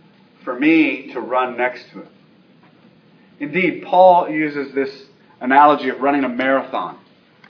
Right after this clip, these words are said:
as a Christian. You run the race, and you run it well, and, and we run it together.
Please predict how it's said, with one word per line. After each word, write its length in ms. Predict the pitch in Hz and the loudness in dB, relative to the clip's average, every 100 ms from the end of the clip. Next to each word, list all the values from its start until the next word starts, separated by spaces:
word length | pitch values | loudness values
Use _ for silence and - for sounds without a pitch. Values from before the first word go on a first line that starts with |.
| - - | -16 -6
as 200 | 120 107 | -6 -6
a 80 | 104 | -10
Christian. 560 | 127 113 - 95 104 | -10 -12 -12 -14 -8
You 200 | 123 147 | -4 -4
run 600 | 123 139 151 156 147 139 _ _ _ - | 2 4 4 2 -4 -12 _ _ _ -6
the 100 | 123 | 0
race, 560 | 139 170 131 - - | 4 4 2 -10 -12
and 120 | 110 107 | -14 -10
you 120 | 123 | -2
run 200 | 143 139 | 0 0
it 140 | - | 0
well, 440 | 147 156 127 98 98 | 4 6 4 0 -12
and, 120 | 101 - _ - | -20 -20 _ -10
and 140 | 139 | -4
we 120 | 151 165 | -2 0
run 260 | 151 185 | 2 2
it 180 | 196 - | 0 -6
together. 560 | 156 160 175 131 - | -2 2 2 2 -2